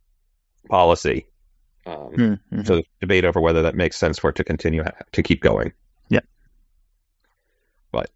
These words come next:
Speaker 1: yeah, not great.
Speaker 2: Um, let's talk about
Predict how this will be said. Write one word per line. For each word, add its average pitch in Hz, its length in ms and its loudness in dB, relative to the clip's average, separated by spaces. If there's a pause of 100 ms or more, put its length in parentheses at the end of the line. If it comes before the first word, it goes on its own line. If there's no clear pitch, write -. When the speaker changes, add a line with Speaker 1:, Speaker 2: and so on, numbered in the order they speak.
(180)
Speaker 1:
yeah, 76 240 -2
not 131 120 0
great. 87 220 0 (1600)
Speaker 2:
Um, 143 640 2 (1200)
let's 147 160 0
talk 151 200 0
about 131 640 2